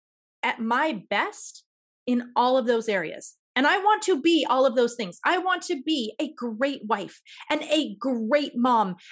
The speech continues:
and an epic business owner. And I want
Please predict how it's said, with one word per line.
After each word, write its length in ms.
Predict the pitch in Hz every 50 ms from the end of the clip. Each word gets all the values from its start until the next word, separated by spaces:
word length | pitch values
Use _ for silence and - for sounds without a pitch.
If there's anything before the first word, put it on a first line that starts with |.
| - -
and 140 | - 311 302
an 200 | 277 302 302 302 - _ _ -
epic 440 | 262 330 320 - 214 214 214 - _
business 420 | - 269 254 - 226 254 247 247 - -
owner. 440 | 254 233 233 226 214 202 196 190 - - - - _ -
And 420 | - 302 302 294 294 294 294 285 - - - - - _ -
I 360 | - 294 311 302 302 302 285 -
want 360 | - 262 294 311 320 - -